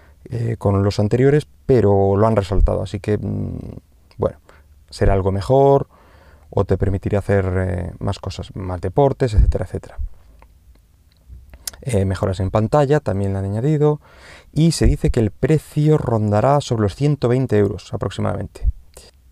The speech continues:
Y un segundo producto, eh, tras algunas fotos que se filtraron hace unos días,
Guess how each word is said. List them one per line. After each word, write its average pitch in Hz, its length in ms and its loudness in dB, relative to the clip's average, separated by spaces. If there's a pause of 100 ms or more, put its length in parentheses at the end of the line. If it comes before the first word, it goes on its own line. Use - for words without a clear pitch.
(140)
Y 151 380 2 (140)
un 139 220 4
segundo 120 1120 4 (800)
producto, 156 760 0 (260)
eh, 107 840 2 (260)
tras 113 220 2
algunas 139 320 2
fotos - 380 -2
que 113 100 -2
se - 140 0
filtraron 131 480 0
hace 131 140 -4
unos 127 200 0
días, 165 420 0